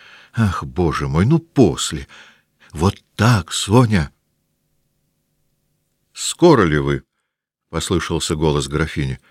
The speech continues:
"Уж десять сейчас". "Сейчас, сейчас. А вы готовы, мама?" "Только току приколоть".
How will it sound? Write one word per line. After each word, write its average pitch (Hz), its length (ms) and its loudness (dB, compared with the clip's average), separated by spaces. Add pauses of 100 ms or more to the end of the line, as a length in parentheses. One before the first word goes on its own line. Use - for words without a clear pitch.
(520)
"Уж 78 300 -4
десять 98 960 0 (100)
сейчас". - 680 -6 (300)
"Сейчас, - 500 -4
сейчас. - 520 -4 (300)
А 135 120 2
вы 139 160 6
готовы, 170 440 4
мама?" 80 300 0 (760)
"Только 143 320 4
току 147 460 2
приколоть". 76 760 -6